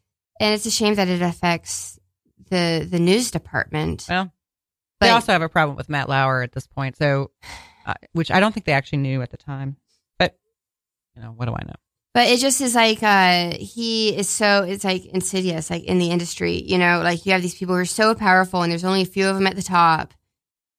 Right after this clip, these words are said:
Speaker 1: And, uh, his reach is so far.
Speaker 2: Yeah. It's like this, the spider web, uh, the spider web of, like, evil tentacles.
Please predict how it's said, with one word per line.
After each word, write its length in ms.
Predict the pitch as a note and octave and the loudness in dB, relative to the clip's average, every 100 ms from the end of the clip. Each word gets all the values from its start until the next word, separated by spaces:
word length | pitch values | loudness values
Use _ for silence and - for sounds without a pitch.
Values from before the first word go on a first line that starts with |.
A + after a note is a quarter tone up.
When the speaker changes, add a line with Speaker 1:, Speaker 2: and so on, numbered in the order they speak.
| _ | _
Speaker 1:
And, 400 | F#3+ F3 E3 E3 | 2 2 2 0
uh, 380 | D#3+ D#3+ D#3+ A#2 - - _ _ _ _ _ _ _ _ _ _ G#3 | 0 0 -2 -8 -10 -20 _ _ _ _ _ _ _ _ _ _ -4
his 180 | F#3 | -2
reach 520 | F#3 F#3 F3 - - - _ - | 2 2 2 -2 -6 -8 _ -4
is 120 | F#3+ | -2
so 300 | - F#3 E3+ | 0 0 0
far. 580 | E3 E3+ D#3 - F2+ F3+ _ _ | 0 0 0 0 -4 -8 _ _
Speaker 2:
Yeah. 180 | G3 F3+ - _ _ _ _ | -2 -2 -4 _ _ _ _
It's 100 | F3 | -6
like 200 | D#3+ D3 | -4 -4
this, 180 | C3 - _ _ | -10 -20 _ _
the 60 | - | -12
spider 300 | - C#3+ D3 | -4 -2 -2
web, 200 | C#3 - _ _ _ - | -6 -10 _ _ _ -18
uh, 40 | - | -10
the 80 | D#3+ | -10
spider 340 | - - D#3+ D3+ | -2 0 0 0
web 180 | C#3+ | -2
of, 160 | C3+ B2 - | -4 -10 -10
like, 180 | C3+ - _ - | -10 -10 _ -4
evil 340 | D3 C#3 C3 | -4 -2 -6
tentacles. 920 | - C#3+ C#3 C#3+ C#3 C#3 B2+ - | -8 -10 -8 -10 -8 -10 -12 -18